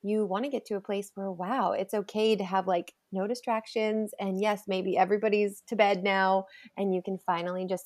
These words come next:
have that moment to yourself. So we really wanna create this environment to, like, feel good and not have this negative, yucky energy that doesn't come from us. It stems from diet culture. We were taught this. So the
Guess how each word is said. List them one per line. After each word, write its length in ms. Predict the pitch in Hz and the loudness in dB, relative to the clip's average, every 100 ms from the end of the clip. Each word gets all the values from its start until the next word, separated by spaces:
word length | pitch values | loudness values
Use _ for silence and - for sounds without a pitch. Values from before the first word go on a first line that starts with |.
| - | -6
have 280 | 175 165 175 | 0 0 2
that 180 | 165 180 | 0 -2
moment 340 | 180 175 190 | -4 -4 -6
to 100 | - | -6
yourself. 500 | 185 - 170 202 320 | -6 0 2 2 0
So 180 | - 196 | -2 0
we 120 | 180 | 0
really 240 | 175 202 254 | 0 0 0
wanna 260 | 220 180 _ _ _ | -2 -4 _ _ _
create 400 | - 202 185 202 | -2 2 4 2
this 160 | - - | 0 -4
environment 600 | 185 170 165 180 226 233 | -2 0 0 2 0 -2
to, 100 | 190 | 0
like, 260 | 175 - _ _ - - | 0 -2 _ _ -20 -8
feel 420 | 190 208 262 220 - | 0 4 4 2 0
good 400 | 175 226 185 - | 8 12 12 10
and 120 | 135 175 | 2 2
not 180 | 190 | 0
have 240 | 185 185 180 | 0 -4 0
this 280 | 180 - - - | -2 -4 -14 -6
negative, 520 | 180 180 185 180 170 - | -2 0 2 4 2 0
yucky 300 | 180 180 175 | -2 -2 -6
energy 380 | 165 160 160 165 | -6 -6 -4 0
that 240 | 151 151 - _ _ - | 2 2 0 _ _ 4
doesn't 340 | 262 539 494 | 4 6 2
come 320 | - 294 254 208 | 2 0 2 -2
from 160 | 180 156 | -4 2
us. 340 | 196 - - - | 2 2 0 -4
It 180 | 269 - | -2 -4
stems 400 | - - 381 370 | -6 0 0 0
from 140 | - 175 | -2 4
diet 240 | 160 - | 4 2
culture. 340 | - - - - | -4 -8 -6 -2
We 160 | 185 | -2
were 160 | 269 339 | -2 -2
taught 280 | 208 - - | 0 -2 -2
this. 340 | - 190 - - - - - - _ | -8 -10 -20 -20 -20 -20 -20 -20 _
So 400 | - 247 220 214 - _ _ - | 2 6 6 6 -4 _ _ -10
the 140 | 220 | -8